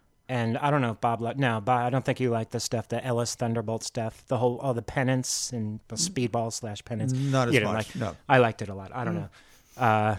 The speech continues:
Speaker 1: if you haven't read Ellis's Thunderbolt stuff after Civil War,
Speaker 3: Mm.
Speaker 1: definitely worth it.
Speaker 3: I, and I'm sure,
Speaker 1: Mm.
Speaker 3: like, you know, all these things have things that come out of them that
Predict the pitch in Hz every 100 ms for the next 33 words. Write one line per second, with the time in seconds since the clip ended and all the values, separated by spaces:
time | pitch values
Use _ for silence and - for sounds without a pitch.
0 | - 139 135 127 127 123 113 113 110 -
1 | - 127 117 - 113 - 117 110 107 107
2 | - - 107 - 107 - 107 104 - _
3 | - 123 104 104 101 98 - 165 160 -
4 | - - 147 139 127 110 110 101 95 -
5 | - - - - - _ - 196 208 226
6 | 233 - 311 254 180 - 208 190 226 226
7 | 233 196 - 202 208 185 175 180 214 277
8 | 175 170 165 160 170